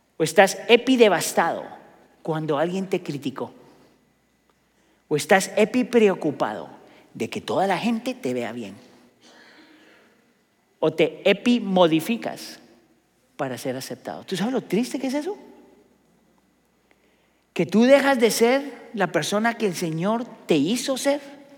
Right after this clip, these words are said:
para la aprobación de alguien. Pablo habla, habla de esto, el temor al hombre. ¿Cuántos de ustedes luchan con el ídolo de la aprobación?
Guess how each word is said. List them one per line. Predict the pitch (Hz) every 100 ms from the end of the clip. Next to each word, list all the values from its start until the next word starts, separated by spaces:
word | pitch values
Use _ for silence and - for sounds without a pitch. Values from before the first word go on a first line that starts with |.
| _ _ _ _ _ _ _ _ _ _ _ _
para | - 175
la | 156
aprobación | 151 165 139 127 - 226 240
de | 226
alguien. | 233 247 262 - -
Pablo | 196 220 220
habla, | 202 202 214 196 - - 170
habla | 175 175 196
de | 185
esto, | 190 190 214 202
el | 180 170
temor | 160 151 151 202 233
al | 220
hombre. | 233 330 240 120 120 - - - _ _ _ _ _ _ _ _ _ _ _ _ _ _ _ _ _ _ _ _ _ _ _ _ _
¿Cuántos | - 247
de | 269
ustedes | - 214
luchan | 208 190 185
con | 180
el | 160 156
ídolo | 170 165 156 147
de | 135
la | 123
aprobación? | 127 113 110 -